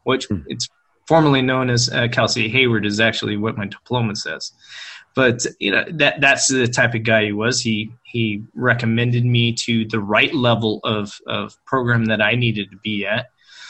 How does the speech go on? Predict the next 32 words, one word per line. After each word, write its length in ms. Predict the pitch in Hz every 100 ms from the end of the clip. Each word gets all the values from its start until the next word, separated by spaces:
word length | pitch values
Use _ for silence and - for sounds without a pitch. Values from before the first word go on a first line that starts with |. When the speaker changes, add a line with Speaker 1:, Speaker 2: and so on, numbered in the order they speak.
| - - -
Speaker 1:
Um, 360 | 113 107 - -
after 380 | 143 180 - 135
the 120 | 117
fact, 760 | - - 165 117 127 123 - - _ _ _
um, 520 | - 120 120 117 113 - _ _ _
he's, 440 | - 139 120 120 -
I've 260 | 113 123
reached 340 | 127 123 120 123
out 240 | 117 117
to 280 | - 127 123
him, 280 | 127 127 123 -
um, 640 | 120 120 123 120 120 117 - _ _
and 200 | 123 123
he's 180 | 131 120
been 160 | 135 135
a 40 |
mentor 380 | 139 180 101 87
of 80 | 95
mine. 220 | - - _ 269
Um, 420 | 113 113 104 - -
and 220 | 117 113
with, 300 | 123 123 - -
with 220 | 135 143
that 180 | 131 107
mentorship, 840 | 117 147 170 123 - - 107 113 - - - - - - _ -
and, 180 | 131 123 - _ _ _ -
you 100 | 123
know, 140 | 107
it's 220 | 120 - -
unofficial, 760 | 156 139 117 156 151 - 117 127
I 100 | 117
just 340 | 117 117 -